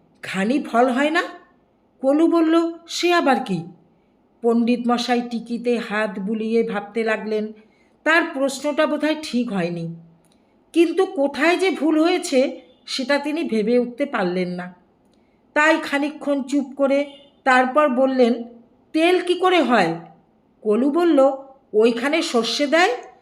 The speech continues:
আর গরুতে ঘানি ঠেলে, আর ঘানির চাপে তেল বেরোয়।" এইবার পণ্ডিত মশাই খুব খুশি হয়ে ঘাড় নেড়ে টিকি দুলিয়ে বললেন, "ও, বুঝেছি,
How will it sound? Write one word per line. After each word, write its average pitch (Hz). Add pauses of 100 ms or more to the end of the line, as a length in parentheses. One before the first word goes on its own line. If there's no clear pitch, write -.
(140)
আর 311
গরুতে 330
ঘানি 285
ঠেলে, 285 (420)
আর 277
ঘানির 269
চাপে 277
তেল 269
বেরোয়।" 254 (680)
এইবার 208 (100)
পণ্ডিত 247 (120)
মশাই 285 (280)
খুব 330
খুশি 254
হয়ে 247 (200)
ঘাড় 262
নেড়ে 269 (180)
টিকি 302
দুলিয়ে 285
বললেন, 262 (320)
"ও, 254 (540)
বুঝেছি, 247